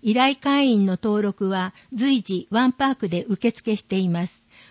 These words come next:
この機会にぜひご参加ください。日時、六月十一日木曜午後一時から一時五十分。対象、市内在住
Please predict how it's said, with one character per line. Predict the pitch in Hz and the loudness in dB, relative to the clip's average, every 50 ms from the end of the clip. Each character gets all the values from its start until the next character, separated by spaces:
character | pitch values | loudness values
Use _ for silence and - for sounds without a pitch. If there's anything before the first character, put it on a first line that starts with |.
| _ _ | _ _
こ | - 262 | 2 4
の | 262 277 269 | 4 4 2
機 | - - - | 0 -6 -4
会 | - 262 233 202 190 | -2 0 0 2 2
に | 175 175 180 | 0 -2 -2
ぜ | 190 254 262 | -2 -2 -2
ひ | 262 185 | -4 -4
ご | 185 - | -4 -6
参 | 180 - 226 214 220 214 | -6 -4 -2 0 0 0
加 | - 208 | -2 -4
く | - 220 | -6 -4
だ | 190 190 196 | -4 -4 -4
さ | - - 202 180 175 | -4 -4 -6 -6 -6
い。 | 151 - - _ _ _ _ _ _ _ _ _ _ _ _ - | -8 -10 -14 _ _ _ _ _ _ _ _ _ _ _ _ 0
日 | 233 262 - - 226 185 | 0 0 0 0 -4 -4
時、 | 175 170 170 - - _ _ _ - | -4 -4 -6 -6 -8 _ _ _ -6
六 | 240 202 - - 254 | -4 -4 -2 -2 -2
月 | 254 254 247 247 220 | -2 -2 -2 -4 -4
十 | 202 226 247 254 254 | -2 0 2 2 2
一 | 247 240 - - 240 | 0 0 0 0 2
日 | 233 233 220 - - 214 | 4 4 2 2 2 2
木 | 214 202 196 - 214 | 2 2 0 0 -2
曜 | 202 202 196 180 165 - - _ _ _ - | -2 -2 -2 -2 -4 -6 -8 _ _ _ -2
午 | 233 254 254 | 0 2 2
後 | 220 214 - | 2 0 -2
一 | - 208 190 - 262 233 | -2 -4 -4 -4 -4 -4
時 | 240 220 | -4 -6
か | - 185 180 | -4 -4 -4
ら | 180 175 160 - - | -2 -4 -4 -6 -4
一 | - 185 - 254 240 | -6 -4 -2 -2 -4
時 | 208 190 | -4 -4
五 | 170 190 190 | -2 -2 -2
十 | 170 220 220 | 0 0 -2
分。 | 214 _ _ - 180 165 151 - 185 _ _ - _ _ _ _ - | -2 _ _ -6 -4 -4 -4 -4 -6 _ _ -20 _ _ _ _ -8
対 | - 226 220 226 208 | -2 0 0 0 0
象、 | - - 214 196 185 180 180 - _ - _ - | -2 -4 -4 -2 -2 -4 -6 -8 _ -20 _ -12
市 | - - 294 | -4 0 2
内 | 277 285 269 240 214 | 4 4 4 2 0
在 | 185 226 226 226 220 214 | 0 0 2 2 2 0
住 | 185 196 208 196 190 | 0 0 -2 -2 -2